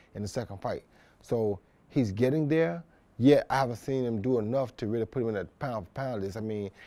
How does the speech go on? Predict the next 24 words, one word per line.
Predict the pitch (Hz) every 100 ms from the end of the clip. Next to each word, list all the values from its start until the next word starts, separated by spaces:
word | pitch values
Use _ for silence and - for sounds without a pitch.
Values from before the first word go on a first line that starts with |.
| -
there's | 117 123 92
definitely | 139 151 143
most | 123 117 -
popular | 135 131 156 147 151 -
and | 113 101
pound | 123 107 92
for |
pound. | - 113 - - - - - -
See, | -
when | 113
I | 120
say | 131
pound | 110 147 131
for | 107
pound, | 151 143
I'm |
talking | 135 127 104
about |
guys | 120 120 113
that | 101
can | 95
do | 98
it | 98
all. | 92 -